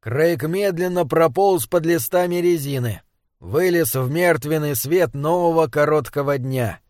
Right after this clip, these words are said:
Ужасный звук оглушал, звук приближающейся армии людоедов. Даже небо дрожало от этого звука, и Крейг на мгновение замер.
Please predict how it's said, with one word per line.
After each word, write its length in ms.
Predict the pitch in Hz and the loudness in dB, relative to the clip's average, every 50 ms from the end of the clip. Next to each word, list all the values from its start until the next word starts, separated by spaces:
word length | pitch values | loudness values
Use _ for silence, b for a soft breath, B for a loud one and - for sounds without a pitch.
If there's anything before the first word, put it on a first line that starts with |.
| - _ _ _ _ _ _ _ _ | -20 _ _ _ _ _ _ _ _
Ужасный 580 | 104 110 101 147 170 175 160 113 131 165 165 | -8 -4 0 0 2 2 0 0 -2 -4 -4
звук 400 | 160 131 139 160 175 180 175 - | -2 -2 -2 0 0 0 0 2
оглушал, 720 | 165 165 147 160 165 170 147 - - 185 180 170 262 - - _ _ _ _ _ _ _ | 0 0 2 2 0 -2 -2 -2 0 2 4 4 4 2 -2 _ _ _ _ _ _ _
звук 480 | - 90 98 127 151 175 175 147 - - | -14 -8 -6 -2 2 2 2 2 0 -4
приближающейся 1200 | - 156 156 147 151 160 156 143 127 165 175 175 175 170 165 156 - - 165 160 151 117 - 147 - - | -2 -2 -2 0 0 0 0 0 2 2 2 2 2 2 0 -2 -4 -4 -4 -4 -4 -4 -4 -4 -4 0
армии 500 | 156 156 156 156 151 151 151 151 151 147 | 2 4 4 4 2 0 -4 -4 -2 0
людоедов. 800 | 147 151 147 139 143 143 143 143 139 127 110 95 - - _ _ _ _ _ _ _ _ _ | 0 0 0 0 0 0 0 0 -2 -2 -2 -6 -10 -14 _ _ _ _ _ _ _ _ _
Даже 400 | - - 135 170 175 151 165 180 | -8 -2 0 0 0 0 0 -2
небо 380 | 180 185 202 208 190 160 165 156 | -2 -2 -2 -2 2 2 2 2
дрожало 520 | 147 160 165 156 139 165 170 170 165 160 | 4 2 2 2 2 2 2 4 4 4
от 120 | 156 139 160 | 2 2 2
этого 300 | 156 143 156 156 160 151 | -2 -2 0 0 0 0
звука, 520 | 139 151 156 151 143 - 151 143 127 B B B B B B | 0 -2 -2 -2 -2 0 0 0 0 B B B B B B
и 160 | B 120 139 | B -4 -4
Крейг 440 | 120 127 123 139 170 180 175 151 120 | -2 -2 -2 0 0 0 0 -2 -2
на 140 | 135 147 151 | -2 -2 -2
мгновение 680 | 151 151 156 156 156 156 165 175 170 160 160 165 160 160 | -2 0 -2 -2 0 2 0 0 0 0 -2 -2 -2 -2
замер. 540 | 147 131 143 165 165 156 143 131 110 - - | -2 0 0 2 2 2 2 -2 -6 -6 -10